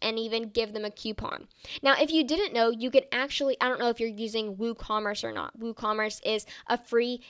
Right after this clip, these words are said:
e-commerce plugin that you can use if you're, uh, if you've installed self-hosted WordPress on your host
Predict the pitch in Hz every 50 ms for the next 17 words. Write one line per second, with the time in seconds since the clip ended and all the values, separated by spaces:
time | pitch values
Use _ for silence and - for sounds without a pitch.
0 | - - 254 262 254 - 269 247 247 240 240 - - - - 226 226 240 262 269
1 | 254 - 226 233 - 233 214 214 202 208 214 220 220 214 208 214 214 - 214 208
2 | 214 208 208 208 202 208 - - _ _ _ - - 226 220 208 202 196 196 -
3 | - - - _ _ _ - 269 269 269 233 240 247 226 233 233 - - - 214
4 | 208 208 208 208 - _ - - - 247 214 214 - - 220 208 208 - 220 208
5 | 208 - 202 202 202 - - 247 254 339 381 - - - - 208 214 208 202 202
6 | - 220 208 254 349 - - -